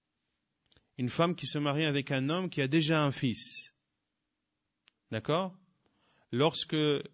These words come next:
mariage est consommé, le fils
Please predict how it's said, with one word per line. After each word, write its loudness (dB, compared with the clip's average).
mariage 2
est -2
consommé, -2
le -6
fils -6